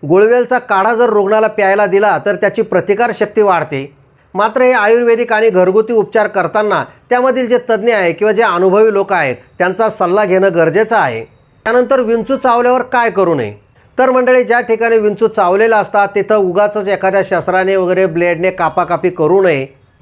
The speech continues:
किंवा उगाचच विष वगैरे शोषून काढण्याचा किंवा विष काढण्याचा प्रयत्न करू नये. काही मंडळी तोंडाने विष काढण्याचा प्रयत्न करतात, हे सुद्धा धोकादायक आहे. झाडाची पानं, फुलं किंवा गळ्यात ताईत बांधणं किंवा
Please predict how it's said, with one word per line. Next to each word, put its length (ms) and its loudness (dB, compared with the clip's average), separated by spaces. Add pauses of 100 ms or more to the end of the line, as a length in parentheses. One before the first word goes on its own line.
(180)
किंवा 200 2
उगाचच 580 0
विष 300 0
वगैरे 360 2
शोषून 380 0
काढण्याचा 520 -2
किंवा 260 -2
विष 340 -2
काढण्याचा 500 -2
प्रयत्न 440 -2
करू 220 0
नये. 240 -2 (460)
काही 220 2
मंडळी 340 2
तोंडाने 440 0
विष 260 -2
काढण्याचा 480 -2
प्रयत्न 420 -2
करतात, 360 -2
हे 180 0
सुद्धा 280 -2
धोकादायक 600 -2
आहे. 240 -4 (300)
झाडाची 520 0
पानं, 520 0
फुलं 480 2 (280)
किंवा 180 2
गळ्यात 260 0 (100)
ताईत 260 0
बांधणं 480 0
किंवा 240 0